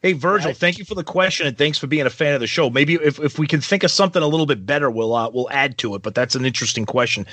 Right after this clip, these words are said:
And we will definitely do something on the Detroit Rock City movie for sure.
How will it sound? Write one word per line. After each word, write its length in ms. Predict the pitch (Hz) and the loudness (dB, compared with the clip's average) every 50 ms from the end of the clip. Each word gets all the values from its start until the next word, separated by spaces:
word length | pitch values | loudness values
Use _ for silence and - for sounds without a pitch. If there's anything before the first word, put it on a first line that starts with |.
| - - - | -16 -6 -2
And 120 | 131 127 139 | 0 2 2
we 80 | 170 | 4
will 140 | 175 170 160 | 2 2 0
definitely 680 | 127 104 92 156 151 135 - - 147 139 123 120 117 110 | -2 -2 0 0 0 2 2 0 0 0 0 -2 -2 -2
do 300 | 101 101 127 131 120 110 | 0 0 0 2 2 2
something 400 | - - 139 127 123 131 113 113 | 2 0 0 0 0 0 0 0
on 140 | 110 110 | 0 0
the 120 | 107 104 104 | 0 -2 -4
Detroit 420 | 104 - 98 - - - 123 120 | -6 -8 -10 -6 -4 -4 -2 -2
Rock 220 | 120 120 107 101 - | -2 -2 -2 -2 -2
City 220 | - 135 110 101 | -2 -2 -2 -2
movie 240 | 101 101 95 92 92 | -2 -2 -2 -4 -4
for 100 | 90 - | -2 0
sure. 340 | - - 123 110 90 87 | 2 2 2 2 2 0